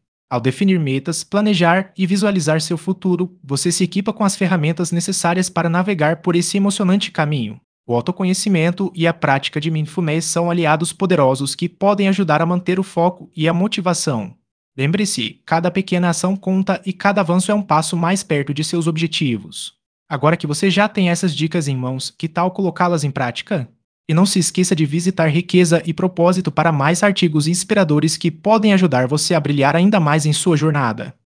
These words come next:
Perguntas frequentes: o que significa ter clareza sobre onde quero chegar? Ter clareza significa saber exatamente quais são seus objetivos e sonhos.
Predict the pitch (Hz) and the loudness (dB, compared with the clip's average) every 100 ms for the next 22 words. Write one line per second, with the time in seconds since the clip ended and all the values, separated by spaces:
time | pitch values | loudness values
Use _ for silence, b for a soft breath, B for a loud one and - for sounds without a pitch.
0 | _ 175 147 160 170 156 185 180 175 185 | _ 0 2 2 2 0 -2 2 2 2
1 | 156 156 143 - 185 202 196 180 202 196 | 2 0 -2 -2 2 2 4 2 2 2
2 | 202 185 151 135 135 151 135 165 180 185 | 2 4 2 2 0 0 2 4 4 4
3 | 185 170 - 147 139 202 - _ _ _ | 4 4 2 2 2 0 -4 _ _ _
4 | 151 151 214 190 185 175 190 196 208 - | -4 0 2 2 0 -2 0 0 0 0
5 | 196 202 214 160 156 139 156 156 156 165 | -2 0 0 0 0 2 0 0 0 2
6 | 185 190 185 185 196 196 170 160 160 156 | 0 0 0 2 2 2 0 2 0 0
7 | 165 156 156 - 165 - 139 107 95 - | 0 0 -4 -6 -4 -2 -2 -4 -8 -12